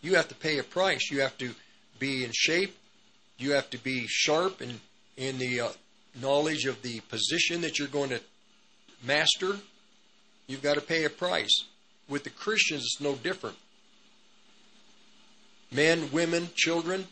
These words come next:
doesn't matter. There's a cost. And we know that. Pastors don't like to talk about paying, you know, the cost that you might have to pay. But the thing is this,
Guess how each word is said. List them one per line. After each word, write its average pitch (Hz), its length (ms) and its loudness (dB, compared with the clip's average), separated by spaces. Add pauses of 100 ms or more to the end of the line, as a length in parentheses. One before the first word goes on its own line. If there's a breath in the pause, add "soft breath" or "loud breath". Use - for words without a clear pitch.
(160)
doesn't 139 280 -2
matter. 165 300 2 (1040)
There's 147 240 0
a 135 40 -4
cost. - 520 2 (1000)
And 135 500 0 (960)
we 143 160 0
know 165 260 4
that. 156 340 2 (880)
Pastors 143 340 2
don't 139 240 0
like 147 220 2
to - 60 -12
talk 185 340 -2
about 123 320 -2 (200)
paying, 135 360 -2 (1300)
you 139 100 -4
know, 123 200 0 (100)
the 127 80 -2
cost 151 340 4
that 135 220 -10
you 143 180 -2
might 139 220 2
have 131 180 0
to - 60 -10
pay. 175 360 0 (1500)
But 139 140 0
the 135 60 -8
thing 151 280 0
is 131 140 2
this, 180 260 4